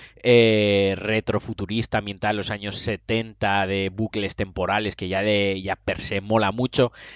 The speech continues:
tiene mucha amiga, hay mucha nota, mucho audio. Si consigues desentrañarlo todo y darle una estructura en tu mente a todo lo que ha pasado en Black Reef, eh, la historia es alucinante. Ojalá me hiciesen una serie de animación o me hiciesen una película.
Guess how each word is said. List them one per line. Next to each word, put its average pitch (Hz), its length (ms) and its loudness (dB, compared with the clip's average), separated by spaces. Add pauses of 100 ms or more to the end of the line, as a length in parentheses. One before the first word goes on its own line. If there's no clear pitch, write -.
(100)
tiene 135 200 2
mucha 113 260 0
amiga, 120 460 2 (100)
hay 101 160 -4
mucha 107 280 -4
nota, 113 260 0
mucho 104 340 0
audio. 113 380 8
Si 107 160 -4
consigues 110 720 -2 (280)
desentrañarlo 104 880 0
todo 120 460 10
y 104 100 2
darle 104 300 2
una 104 140 -2
estructura 107 560 2
en 98 100 -6
tu 98 120 -4
mente 104 400 -4
a 92 120 -4
todo 110 240 4
lo 101 120 4
que 110 80 -2
ha 95 60 0
pasado 104 400 2
en 95 420 -4 (180)
Black 110 300 -2
Reef, 110 260 -4 (420)
eh, 104 560 4
la 101 100 -2
historia 104 340 0
es - 140 -4
alucinante. 101 640 -2
Ojalá 95 260 -2
me 101 80 -12
hiciesen 98 360 -6
una 92 200 -8
serie 98 260 -4
de 95 60 -2
animación 92 500 -6
o 98 60 -4
me 92 80 -10
hiciesen 92 300 -8
una 87 160 -8
película. 113 580 2